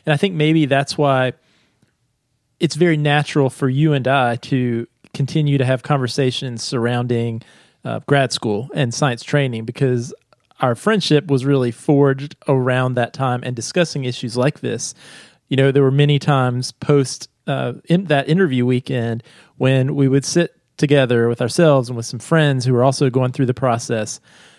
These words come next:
just trying to figure this stuff out and <laughs> just trying to keep our head above water at times, uh, you know, to celebrate with each other in our successes, but also <laughs> to wipe the tears and offer advice, you know, during the many challenges that we all face too.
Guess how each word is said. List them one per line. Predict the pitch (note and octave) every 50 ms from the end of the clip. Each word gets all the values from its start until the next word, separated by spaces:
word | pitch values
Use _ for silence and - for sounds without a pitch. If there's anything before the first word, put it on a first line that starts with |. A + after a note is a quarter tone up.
| _ _
just | - F#3 - -
trying | - D#4+ D#4
to | F#3+
figure | - - F3 E3+ D#3 D#3 C#3
this | A#2+ B2+ -
stuff | - - C#3+ B2+ -
out | - C3 D3+ C#3 A#2 G#2+ - -
and | D3+ C3 B2
<laughs> |
just | B2 A#2+ - - - -
trying | - E3 E3+ E3+ E3
to | C#3+ C#3
keep | - D#3+ D3 -
our | C#3 B2
head | A#2 C#3 C#3+
above | C#3 B2 C#3 C3 A#2+
water | A#2 A#2+ B2 C#3 C#3 C3 C3 B2
at | B2 A#2 B2 -
times, | - C3+ B2+ A#2+ A#2+ A#2 A2+ A#2 A#2 - - - - - - - - _ _
uh, | - B2 A#2+
you | C#3 C#3
know, | C#3 C#3+ C#3
to | B2+ A#2
celebrate | - - D#3 D3+ D3 C#3+ C3+ D3 C#3 C3+ C3 A#2 - - _ _ _ _ _ _ _
with | - C#3 C#3 C3 -
each | C3+ B2+ - -
other | C#3+ C3+ B2 B2+ C3 B2+ B2+ B2+ B2+
in | B2+ B2+ C3 A#2
our | A2 G#2+
successes, | - - A#2 - - F#3 F#3 F3 - - E3 D#3 D3+ D3 C#3+
but | - C#3
also | B2+ C3 C3+ B2+ - - C#3+ C#3+ D3+ C#3+
<laughs> | C3 - -
to | C3 A#2+ A#2+ A2+ - - - - - - -
wipe | - B2 C#3 C#3+ C#3 -
the | - C3+ B2+
tears | - - D3+ C#3+ C3+ C#3 C3+ C3+ C3+ C3 A#2+
and | B2+ A#2+
offer | B2+ C3 A#2+ - - C3
advice, | A#2+ A#2 A#2+ B2+ B2+ B2+ B2+ A#2 - - - - - - -
you | - E3 C3
know, | B2 B2
during | B2 C#3 C#3 B2+ B2+
the | B2+
many | B2 B2+ B2+ B2 A2+
challenges | - - D3 C#3+ C#3 C3+ B2+ A#2+ A#2+ A#2 A2 A2 -
that | - C#3 B2
we | A2+ A#2 A#2+
all | A2+ A2+ A2+
face | - - A#2+ G#2+ - -
too. | - - C#3+ B2+ G#2+ G2+ G#2